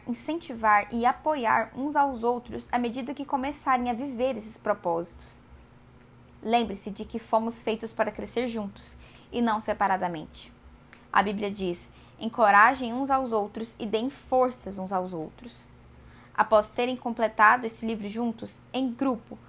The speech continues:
você poderá pensar em examinar outros estudos para uma vida dirigida com propósitos, disponíveis para grupos e classes. Também o encorajo a estudar a Bíblia individualmente.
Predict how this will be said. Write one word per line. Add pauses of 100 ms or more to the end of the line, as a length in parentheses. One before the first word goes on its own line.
(140)
você
poderá
pensar (240)
em
examinar
outros
estudos
para
uma
vida
dirigida
com
propósitos, (340)
disponíveis
para
grupos
e
classes. (960)
Também
o
encorajo
a
estudar
a
Bíblia
individualmente.